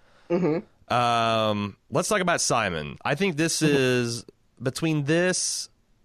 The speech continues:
Speaker 2: the next three scenes are pretty good because you've got Simon, who just, you know, Stephen Ogg is just chewing all the scenery.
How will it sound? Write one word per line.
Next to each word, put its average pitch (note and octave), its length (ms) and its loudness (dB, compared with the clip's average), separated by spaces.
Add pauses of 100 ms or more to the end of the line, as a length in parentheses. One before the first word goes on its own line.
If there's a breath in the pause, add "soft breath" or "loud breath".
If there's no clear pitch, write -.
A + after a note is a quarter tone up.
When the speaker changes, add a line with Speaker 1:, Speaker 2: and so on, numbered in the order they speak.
(160)
Speaker 2:
the B2+ 100 -2
next G3+ 260 0
three F3+ 140 2
scenes C#3+ 320 -2
are G2 60 -2
pretty G2 240 -2
good D#2 260 -4
because G#2 320 -2
you've G#2+ 100 -4
got A2 220 0
Simon, D3 480 0
who C3 140 -2
just, A2+ 420 -2
you A#2 140 0
know, G#2+ 60 0
Stephen C3 340 0
Ogg A#2 220 0
is G2 100 -2
just F#2 120 -8
chewing A2+ 300 0
all G#2 220 2
the G2 80 0
scenery. F2 680 -2